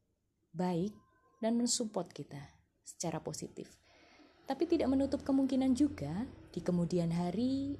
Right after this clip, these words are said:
akan ada yang menjatuhkan kita. Jadi kita harus siap dengan segala yang terjadi dalam kehidupan kita dari hal yang tidak bisa kita rubah ini. Dan yang bisa kita rubah adalah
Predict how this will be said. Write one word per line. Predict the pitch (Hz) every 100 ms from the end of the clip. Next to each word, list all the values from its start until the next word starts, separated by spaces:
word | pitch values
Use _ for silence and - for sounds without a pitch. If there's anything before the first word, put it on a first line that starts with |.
| -
akan | - - 180 196
ada |
yang | 247 220
menjatuhkan | 170 151 143 151 160 147
kita. | 156 151 165 165 - _ _ _ _ _ _ _ 571 571 571 _ _ _ _ _ _ _ _ _ -
Jadi | 233
kita | 269 247
harus | 185 175 160
siap | 175 170 190
dengan | 170 165 160
segala | - 160 156 160 180 190 208 - _
yang | 185
terjadi | 180 165 185 180 147
dalam | 143 139
kehidupan | 143 156 147 147 147
kita | 143 151 139 139 - - _ _
dari | 175 165 165
hal | - 160 202
yang | 240 233
tidak | 226 -
bisa | 165 170
kita | 160 160
rubah | 151 147 147
ini. | 147 143 143 - _ _ _ _ _ _ _ _ _ _ _ _ _ _ _ _ _ - _ _ _ _
Dan | 208 262 320 330 320
yang | 240 233 208
bisa | 185 180
kita | 170 170
rubah | 165 165 208
adalah | 160 147